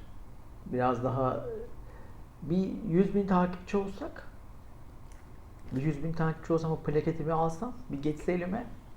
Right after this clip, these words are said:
videoları yükselteceğiz. Ama daha olamadık bir türlü. Olmamız lazım. Niye büyümüyoruz anlamadım. Zamanla diye düşünüyorum. Bakalım. Öyle.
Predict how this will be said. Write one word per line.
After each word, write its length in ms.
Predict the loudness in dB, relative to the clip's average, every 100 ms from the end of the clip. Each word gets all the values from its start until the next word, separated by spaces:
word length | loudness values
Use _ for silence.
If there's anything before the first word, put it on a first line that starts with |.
| -12 -12 -12 -14 -14 -12 -12 -12 -12 -10 -10 -12 -14 -10 -4
videoları 440 | 4 8 8 8
yükselteceğiz. 800 | 6 2 2 2 -2 -4 -4 -6 -6 -2
Ama 340 | 0 2 0 -4 -10 -10 -10 -12 -12 -12 -10 -10 -8 -6 -4 -2 -2 -2 -4 -6 -10 -10 -6 2
daha 180 | 2
olamadık 500 | 4 2 0 -4 -6
bir 80 | -6
türlü. 200 | -4 -6 -6 -8 -4
Olmamız 500 | -2 -2 -2 -2 -2
lazım. 420 | -4 -2 -2 0 4
Niye 240 | 4 6
büyümüyoruz 440 | 4 2 0 0
anlamadım. 520 | -2 -2 -2 -4 -4 -6 -8 -10 -12 -12 -12
Zamanla 560 | 8 10 10 8 6 4
diye 180 | 4 2
düşünüyorum. 520 | 0 -2 -2 -2 -4 -4 -4 -2
Bakalım. 340 | -2 0 -2 -4 -8 -8 -8 -8 -8 -6 -6 -6 -4 -4 -6 -4 -2 0 0 0 0 0 -4 4 6 6 6 2 10
Öyle. 380 | 12 12 10